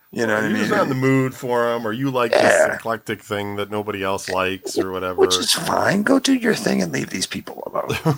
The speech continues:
Speaker 2: <laughs> Right.
Speaker 1: Mm.
Speaker 2: Nobody has to measure up to you, you know, your, uh, your thing.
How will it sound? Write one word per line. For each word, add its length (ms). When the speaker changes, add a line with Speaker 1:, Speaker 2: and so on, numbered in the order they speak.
Speaker 2:
<laughs> 0
Right. 100
Speaker 1:
Mm. 160
Speaker 2:
Nobody 300
has 200
to 80
measure 400
up 160
to 120
you, 120
you 200
know, 140
your, 380
uh, 220
your 200
thing. 220